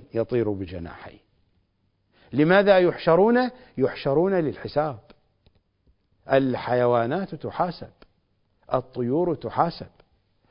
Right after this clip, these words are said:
الوحوش تحاسب، هناك حساب على الحيوانات. صحيح أنها بعد الحساب ستعود تراباً، إنما جئت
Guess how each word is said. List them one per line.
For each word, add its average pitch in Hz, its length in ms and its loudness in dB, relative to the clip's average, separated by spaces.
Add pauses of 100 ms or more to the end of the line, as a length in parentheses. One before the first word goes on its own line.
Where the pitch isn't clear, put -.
(100)
الوحوش 135 640 -2
تحاسب، 127 540 -6 (1040)
هناك 147 340 0
حساب 135 640 0 (640)
على 120 180 2
الحيوانات. 117 760 0 (420)
صحيح 185 460 2
أنها 160 800 4 (240)
بعد 143 280 2
الحساب 143 720 2 (1120)
ستعود 139 680 2
تراباً، 110 540 2 (1800)
إنما 165 360 6
جئت 160 360 0